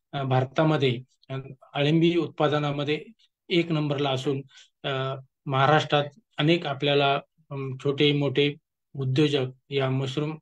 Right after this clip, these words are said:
अ, व्यवसायात आपल्याला बघायला मिळतात. अगदी कमी खर्चिक, अ, फक्त याला बंदिस्त खोली पाहिजे आणि एक, अ, अ, लो cost technology, म्हणजे नायलॉनचे आपण जर हँगर बनवले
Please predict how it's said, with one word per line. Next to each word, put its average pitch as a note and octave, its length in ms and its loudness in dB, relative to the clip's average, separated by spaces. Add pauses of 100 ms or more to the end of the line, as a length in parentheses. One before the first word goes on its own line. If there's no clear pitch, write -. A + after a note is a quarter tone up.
(140)
अ, C#3 40 -8 (480)
व्यवसायात C#3 500 2
आपल्याला C#3 360 0
बघायला C3+ 400 0
मिळतात. C3 360 -4 (520)
अगदी D#3+ 220 2
कमी F3 380 4
खर्चिक, E3+ 420 -2 (120)
अ, D3+ 60 -8 (100)
फक्त F#3+ 200 -2
याला F3+ 340 2
बंदिस्त D#3+ 720 -2
खोली E3 260 2
पाहिजे D#3 400 -2 (500)
आणि D#3+ 460 -2
एक, E3 200 -4
अ, D#3+ 220 0 (1000)
अ, C3+ 300 -6
लो E3 360 4
cost F3+ 280 2
technology, C#3 520 0
म्हणजे C#3+ 220 -4
नायलॉनचे C#3+ 600 -2
आपण D3 300 -4
जर C#3 160 -4
हँगर C#3+ 380 -2
बनवले C#3+ 460 -2